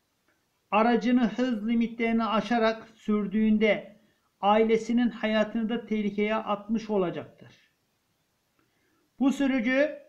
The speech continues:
hız ihlalinden kaynaklanan olası bir kazada sevdiklerinin canını riske atmakla trafikte hangi temel değeri yerine getirmemiş olur? Hırçınlık,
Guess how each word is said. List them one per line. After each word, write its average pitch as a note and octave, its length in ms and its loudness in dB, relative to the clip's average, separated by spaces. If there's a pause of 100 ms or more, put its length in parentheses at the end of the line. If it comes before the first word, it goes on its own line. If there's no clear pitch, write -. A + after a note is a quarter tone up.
(120)
hız C4+ 340 -2
ihlalinden A3 800 2
kaynaklanan G#3 880 0
olası G#3 460 0
bir A3 200 -2
kazada E3+ 960 -2 (260)
sevdiklerinin A#3+ 1080 0
canını G#3+ 880 4
riske F#3+ 320 -2
atmakla G3 1040 -4 (600)
trafikte A3+ 440 -6
hangi A#3+ 420 -2
temel G3+ 400 -2
değeri F3+ 380 4
yerine E3+ 240 0
getirmemiş D#3+ 920 2
olur? - 560 -20 (1160)
Hırçınlık, C4 1000 2